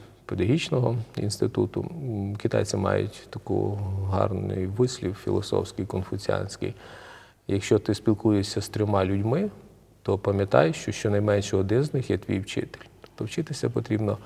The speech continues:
постійно і не тільки прив'язувати до якоїсь інституції. В житті ти можеш мати так само своїх вчителів, і не завжди вони можуть бути старші від тебе віком.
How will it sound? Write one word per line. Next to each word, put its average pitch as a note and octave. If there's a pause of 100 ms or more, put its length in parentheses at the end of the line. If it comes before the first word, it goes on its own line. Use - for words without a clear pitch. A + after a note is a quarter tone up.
(460)
постійно F#3 (260)
і G#2+
не G#2+
тільки A2+
прив'язувати G2+
до G2
якоїсь G2
інституції. D#3+ (400)
В G#2
житті G2+
ти A#2
можеш G#2
мати G#2
так G#2+
само G2+
своїх G2
вчителів, A#2
і -
не G#2+
завжди G#2 (580)
вони G#2
можуть B2
бути C3
старші -
від B2
тебе B2+
віком. A#2